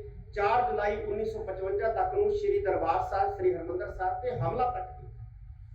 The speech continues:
ਪਰ ਕੁਛ ਨਹੀਂ ਹੋਇਆ ਸਾਡੀਆਂ ਸੰਸਥਾਵਾਂ ਨੂੰ। ਕਿਉਂ ਨਹੀਂ ਕੁਛ ਹੋਇਆ? ਅੰਗਰੇਜ਼ ਫਾਂਸੀਆਂ ਤੇ ਚੜ੍ਹਦੇ ਰਹੇ, ਅੰਗਰੇਜ਼ ਜੇਲ੍ਹਾਂ 'ਚ ਡੱਕਦੇ ਰਹੇ,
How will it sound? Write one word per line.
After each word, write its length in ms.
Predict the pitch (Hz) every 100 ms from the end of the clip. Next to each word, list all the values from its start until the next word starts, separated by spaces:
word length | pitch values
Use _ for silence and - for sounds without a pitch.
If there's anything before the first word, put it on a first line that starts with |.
| - - - - - - - - - - - - - - - - - - -
ਪਰ 160 | 640 -
ਕੁਛ 160 | 403
ਨਹੀਂ 160 | 415 -
ਹੋਇਆ 240 | 285 -
ਸਾਡੀਆਂ 280 | - 175 -
ਸੰਸਥਾਵਾਂ 580 | - 165 - - 165 180
ਨੂੰ। 140 | -
ਕਿਉਂ 160 | - 294
ਨਹੀਂ 140 | 320 285
ਕੁਛ 140 | -
ਹੋਇਆ? 220 | - - - - - - - - - - - - - - - - -
ਅੰਗਰੇਜ਼ 420 | 190 208 240 - - - - - - - -
ਫਾਂਸੀਆਂ 400 | 240 254 285 285
ਤੇ 120 | 285
ਚੜ੍ਹਦੇ 500 | 277 247 247 247 220
ਰਹੇ, 340 | 202 147 - - - - - - - - - - - - - - - - - -
ਅੰਗਰੇਜ਼ 420 | 190 233 269 269 233
ਜੇਲ੍ਹਾਂ 300 | - 294 320
'ਚ 80 | 294 233
ਡੱਕਦੇ 320 | 226 247 247
ਰਹੇ, 160 | 240